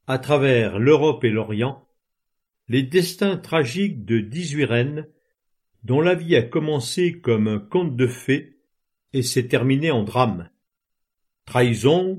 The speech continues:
coup d'État, assassinat, tous véridiques, l'amour côtoie sans cesse la haine et la folie. Durée d'écoute, treize heures vingt-huit minutes.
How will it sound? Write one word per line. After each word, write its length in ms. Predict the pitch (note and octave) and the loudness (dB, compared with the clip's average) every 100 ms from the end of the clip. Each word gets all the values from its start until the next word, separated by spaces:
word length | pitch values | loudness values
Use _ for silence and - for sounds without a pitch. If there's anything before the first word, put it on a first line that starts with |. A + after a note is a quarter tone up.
| - | -8
coup 120 | B2 | -6
d'État, 640 | A2+ A#2 - C3+ E3+ - _ _ _ | 0 -2 0 -2 -2 -8 _ _ _
assassinat, 920 | B2+ C3 - B2 - A#2 A2+ C3+ - _ _ _ _ _ _ _ | -2 0 0 -4 -4 -6 -4 -4 -8 _ _ _ _ _ _ _
tous 280 | - A#3 E3 | 0 0 2
véridiques, 640 | D#3+ C#3 C#3+ D3+ F3 - F3 - _ _ _ _ _ _ _ _ _ | 0 2 0 -2 -4 -8 -10 -10 _ _ _ _ _ _ _ _ _
l'amour 640 | B2 F3 E3 D3 A#2+ - | 2 4 4 4 2 0
côtoie 320 | - D#3 C3+ | -4 0 -2
sans 200 | A#2+ C#3+ | -2 -4
cesse 440 | A#2+ D3 D3 - D#3 - _ _ _ _ _ _ | -2 0 0 -2 -8 -8 _ _ _ _ _ _
la 300 | A#2+ B2 - | -4 -4 0
haine 460 | D3 D#3+ E3+ D#3+ - _ - | 2 2 2 -4 -8 _ -2
et 120 | B2 | 0
la 120 | A#2 | 0
folie. 560 | A#2 D3 C3+ C#3+ - _ _ _ _ _ _ _ _ _ _ _ _ _ | 0 0 0 -2 -6 _ _ _ _ _ _ _ _ _ _ _ _ _
Durée 260 | A2+ D3 E3 | -2 0 2
d'écoute, 580 | D#3+ E3 D3 B2+ - G2+ G#2 _ _ _ _ _ _ _ _ _ | 0 0 -4 -6 -8 -12 -12 _ _ _ _ _ _ _ _ _
treize 340 | - D3 C3 C#3+ | 0 2 2 2
heures 440 | E3+ F3+ D#3+ - | 2 2 -2 -8
vingt-huit 480 | - G#2+ C#3+ E3 - | -10 0 0 0 -2
minutes. 540 | E3 D3 A2+ G#2 - | -2 0 -2 -2 -14